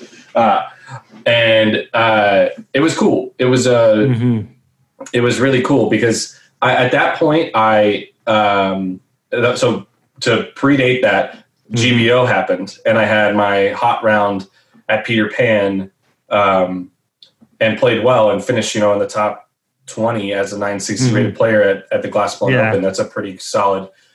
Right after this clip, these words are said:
Speaker 1: solid finish. And so I knew that I had it in me to, to play
Speaker 2: Yeah.
Speaker 1: well.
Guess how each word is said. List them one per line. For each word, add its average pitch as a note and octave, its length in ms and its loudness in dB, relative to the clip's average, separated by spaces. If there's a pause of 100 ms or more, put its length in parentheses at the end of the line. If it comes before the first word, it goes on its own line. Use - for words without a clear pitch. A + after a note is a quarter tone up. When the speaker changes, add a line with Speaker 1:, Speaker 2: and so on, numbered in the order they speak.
(100)
Speaker 1:
solid - 360 -2
finish. B2+ 640 -4
And G2+ 480 0 (540)
so C3 220 2
I A#2 200 0
knew D3 280 2
that C#3+ 100 2
I A#2+ 80 4
had A#2 200 2
it G#2+ 100 0
in C3+ 200 0
me - 360 -8 (160)
to, B2 140 -6
to - 120 -6
play A#2 280 -2
Speaker 2:
Yeah. G2+ 120 0
Speaker 1:
well. - 460 -2